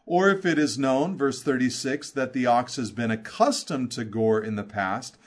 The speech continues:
and its owner has not kept it in, he shall repay ox for ox, and the dead beast shall be his." So a steeper penalty if you knew that this was the tendency of your ox in the past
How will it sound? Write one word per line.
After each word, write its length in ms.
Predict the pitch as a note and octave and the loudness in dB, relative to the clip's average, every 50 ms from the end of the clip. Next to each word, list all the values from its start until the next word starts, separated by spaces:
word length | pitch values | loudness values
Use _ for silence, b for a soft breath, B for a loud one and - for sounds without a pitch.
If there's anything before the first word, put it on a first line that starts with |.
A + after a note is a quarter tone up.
| b b b b | b b b b
and 120 | B2 B2 | -4 -4
its 200 | B2+ B2 B2 - | -4 -4 -2 -2
owner 300 | C#3+ C#3 C#3+ C#3+ C3+ B2+ | 0 0 0 0 0 0
has 180 | B2 B2 G#2+ A2+ | -2 -4 -4 -4
not 240 | C3 B2 A#2+ B2 - | -4 -4 -4 -4 -8
kept 280 | - B2+ A#2 G#2+ - | -6 -6 -6 -6 -4
it 140 | B2 A#2 A#2 | -6 -4 -2
in, 240 | D3+ E3 D3 C3 B2+ C3 B B B B | -2 -2 -2 -4 -6 -8 B B B B
he 240 | B - F3+ F3+ F#3 | B -6 -4 -4 -2
shall 320 | F3 - - G3+ E3+ E3 | -2 -2 2 4 4 4
repay 640 | D#3+ D3 E3 E3 D#3 E3 - C#3 C3 C3 C3 C3 C3+ - | 2 2 -2 -4 -4 -6 -6 -4 -2 0 0 -2 -2 -2
ox 420 | C3 C3 B2+ B2+ B2+ - - - | 0 2 2 2 2 0 -4 -14
for 240 | - - - A#2+ B2 | -14 -8 -6 -4 -4
ox, 560 | A#2 - A#2+ C3+ C3+ B2 A2+ - - - - | -2 0 0 2 2 2 2 0 -2 -8 -14
and 240 | - - A#2+ A2+ A2+ | -12 -8 -6 -4 -2
the 60 | A2+ | -4
dead 500 | G#2+ G2+ - B2 A#2 A2+ A2+ A2 G#2 G2+ | -4 -4 -4 -2 -2 -2 -2 -4 -6 -4
beast 480 | - C#3 D3+ D3 B2 A2+ A2+ - - - b b b b b b | 0 2 2 2 2 -2 -6 -10 -14 -16 b b b b b b
shall 360 | - - - B2+ A2 G#2 G#2 | -12 -10 -6 -2 0 0 -2
be 280 | G2+ G2 G#2+ G2 F#2+ F#2+ | -2 -4 -4 -4 -4 -6
his." 340 | F#2+ A2 G#2+ G2+ E2+ F2 - | -6 -6 -6 -6 -6 -6 -8
So 160 | - A2 G#2 | -6 -6 -6
a 140 | G2+ G#2+ A2 | -4 -4 -4
steeper 800 | - - - - - D3+ D3+ D#3+ D#3 D#3+ D#3 C#3+ C#3 C#3 C#3 C#3 _ _ - | -4 -4 -6 -4 0 0 0 0 0 0 0 0 2 0 -2 -6 _ _ -18
penalty 720 | - - C3+ B2+ B2 A#2 G#2+ A2 - - F#2 F2+ F#2 G#2 B B B B B B B | -12 -8 -6 -4 -4 -4 -6 -6 -8 -10 -10 -10 -10 -12 B B B B B B B
if 180 | C#3+ C#3+ C#3+ D3+ | -10 -10 -8 -4
you 120 | D#3 D#3 | -4 -4
knew 320 | D3+ D3+ D#3+ E3 E3+ F3 | -2 0 0 2 2 2
that 200 | F3 F3 E3+ E3 | 2 0 -2 -4
this 220 | E3 D#3 C#3+ - - | -4 -6 -6 -4 -4
was 140 | C#3+ C3+ - | -6 -4 -2
the 160 | D#3 D3+ D3 | -2 -4 -4
tendency 580 | - - B2+ B2 B2 B2 B2+ B2 - C#3 C3 | -4 -6 -6 -4 -4 -4 -4 -6 -6 -4 -4
of 140 | B2+ A#2+ A#2 | -4 -4 -4
your 180 | A#2+ A2+ A2+ A2 | -2 -2 0 0
ox 260 | G#2+ G#2+ G#2+ - - | 0 0 -2 -4 -8
in 100 | A2+ G#2+ | -8 -8
the 80 | G#2+ G#2 | -8 -8
past 460 | - A#2 A#2+ A2+ A2 A2 A2 - | -8 -6 -4 -4 -4 -4 -6 -10